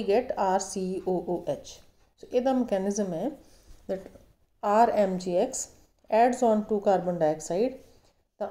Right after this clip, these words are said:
ਆਰ ਐਮ ਜੀ ਐਕਸ ਦਾ ਇਲੈਕਟ੍ਰੋਨ ਪੇਅਰ ਹੈ ਜਿਹੜਾ, it attacks carbon of carbon dioxide। ਤਾਂ ਕਾਰਬਨ ਡਬ-, ਡਬਲ ਬੌਂਡ O ਹੈ ਜਿਹੜਾ, ਇੱਕ one of the double bonds it shifts to next oxygen। ਤਾਂ R gets attached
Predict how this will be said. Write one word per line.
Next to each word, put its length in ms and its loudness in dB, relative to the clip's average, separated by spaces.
ਆਰ 300 6
ਐਮ 280 4
ਜੀ 180 2
ਐਕਸ 220 2
ਦਾ 260 8
ਇਲੈਕਟ੍ਰੋਨ 520 2
ਪੇਅਰ 200 0
ਹੈ 60 6
ਜਿਹੜਾ, 300 0
it 80 0
attacks 680 4
carbon 420 4
of 80 2
carbon 520 -2
dioxide। 560 0
ਤਾਂ 100 -10
ਕਾਰਬਨ 680 6
ਡਬ-, 260 4
ਡਬਲ 280 6
ਬੌਂਡ 260 4
O 240 6
ਹੈ 60 8
ਜਿਹੜਾ, 200 4
ਇੱਕ 300 0
one 260 4
of 200 0
the 40 2
double 180 0
bonds 320 0
it 60 -2
shifts 480 -2
to 120 2
next 340 -2
oxygen। 460 -2
ਤਾਂ 80 -14
R 40 2
gets 360 2
attached 400 2